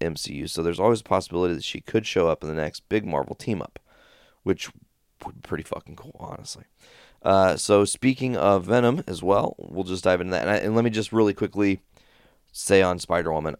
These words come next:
I'm excited for that. I don't really know the character as well as I want to.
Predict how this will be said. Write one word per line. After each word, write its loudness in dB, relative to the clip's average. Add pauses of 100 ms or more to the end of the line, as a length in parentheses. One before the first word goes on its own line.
I'm 4
excited 4
for 0
that. 0
I 0
don't 4
really 2
know 2
the -2
character 0
as -6
well 0
as -4
I -2
want -2
to. 2